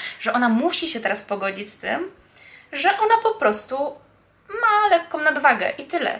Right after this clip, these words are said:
I tego organizm jej potrzebuje. Później się okazało, że po wyregulowaniu ośrodka głodu i sytości,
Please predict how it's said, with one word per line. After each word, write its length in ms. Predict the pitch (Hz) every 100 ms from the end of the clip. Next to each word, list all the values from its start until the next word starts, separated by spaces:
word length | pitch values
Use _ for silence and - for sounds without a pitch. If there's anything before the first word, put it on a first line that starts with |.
| -
I 200 | 269 269
tego 300 | 269 320 285
organizm 460 | 254 220 220 214 208
jej 100 | 190
potrzebuje. 600 | 190 - 196 196 - - _ _ _ _ _ _ _ _ _ _ - - -
Później 220 | 240 254
się 140 | 254
okazało, 480 | 226 220 220 247 247
że 100 | 226
po 140 | 220 202
wyregulowaniu 600 | 208 208 214 208 214 208
ośrodka 340 | 208 214 214
głodu 260 | 196 202 208
i 40 |
sytości, 680 | 208 208 190 190 - 233